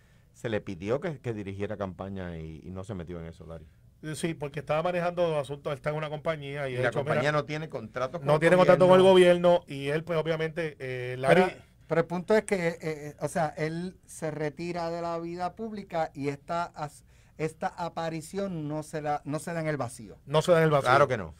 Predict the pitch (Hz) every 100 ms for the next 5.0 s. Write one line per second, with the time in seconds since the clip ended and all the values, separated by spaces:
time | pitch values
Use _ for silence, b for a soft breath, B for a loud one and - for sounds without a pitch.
0 | - 87 85 156 165 175 185 208 196 160
1 | 151 170 190 190 180 185 185 180 202 170
2 | 165 180 170 139 131 131 131 139 151 151
3 | 175 151 131 131 127 123 123 120 117 117
4 | 127 127 127 120 127 127 123 170 147